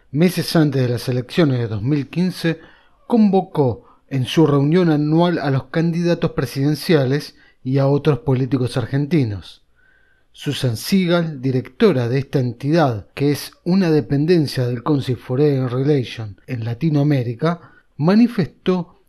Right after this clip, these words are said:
su preferencia por Mauricio Macri y su simpatía por Axel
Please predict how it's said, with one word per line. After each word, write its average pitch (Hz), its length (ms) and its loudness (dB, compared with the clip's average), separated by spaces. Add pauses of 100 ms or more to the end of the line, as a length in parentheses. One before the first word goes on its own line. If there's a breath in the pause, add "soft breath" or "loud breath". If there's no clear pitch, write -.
(140)
su - 300 -4
preferencia 135 800 0
por 139 400 -2
Mauricio 117 640 -4
Macri 123 560 -4
y 139 80 -6
su 117 160 -6
simpatía 160 920 0
por 127 420 -4
Axel 123 640 -8